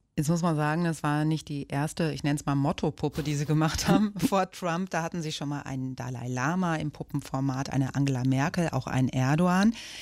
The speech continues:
Speaker 1: Der Einstieg in Ihre, ich nenn's jetzt mal kreative Puppenphase sozusagen, das war aber eine Papstpuppe. Papst Benedikt der Sechzehnte aus Porzellan. Haben Sie damals einfach angedockt an den allgemeinen Papsthype?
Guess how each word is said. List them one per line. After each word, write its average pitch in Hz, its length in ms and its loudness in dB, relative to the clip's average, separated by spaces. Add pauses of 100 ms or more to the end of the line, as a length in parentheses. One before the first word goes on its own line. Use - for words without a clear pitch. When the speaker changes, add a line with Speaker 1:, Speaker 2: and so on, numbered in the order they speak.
(200)
Speaker 1:
Der 131 180 0
Einstieg 170 840 2
in 160 180 2
Ihre, 156 240 0
ich - 180 -4
nenn's 156 200 2
jetzt 147 160 -2
mal 143 180 2
kreative 160 600 0
Puppenphase 143 680 0
sozusagen, 147 580 2 (280)
das - 200 0
war 143 120 2
aber 135 100 2
eine 139 180 2
Papstpuppe. - 920 -4
Papst - 480 -6
Benedikt 143 640 2
der 135 100 2
Sechzehnte 135 460 0
aus 131 220 -2
Porzellan. 123 600 -2 (360)
Haben 147 80 4
Sie 151 140 0
damals 147 420 0
einfach 139 320 -2
angedockt 147 640 0
an 151 80 4
den 151 160 2
allgemeinen 147 460 4
Papsthype? 180 720 -4